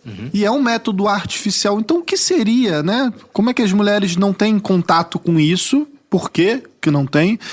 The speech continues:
Speaker 2: E quais seriam esses métodos naturais?
Speaker 1: Sim, é, isso é uma grande questão, é muito curioso, né? Que a gente, hoje em dia, aprenda tanta coisa, a gente ap-, aprende fórmula de Bhaskara na escola,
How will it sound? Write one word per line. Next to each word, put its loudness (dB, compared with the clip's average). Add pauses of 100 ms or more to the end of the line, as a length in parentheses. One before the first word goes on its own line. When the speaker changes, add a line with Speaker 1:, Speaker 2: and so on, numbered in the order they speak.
(300)
Speaker 2:
E 0
quais 2
seriam 0
esses 0
métodos 0
naturais? -2 (240)
Speaker 1:
Sim, -4
é, -12
isso -4
é -4
uma -4
grande -4
questão, -4
é -2
muito -2
curioso, 0
né? -4
Que -10
a -6
gente, -4 (640)
hoje -2
em -2
dia, -4
aprenda -4
tanta -8
coisa, -6
a -4
gente -6
ap-, -10 (180)
aprende -4
fórmula -6
de -8
Bhaskara -4
na -4
escola, -4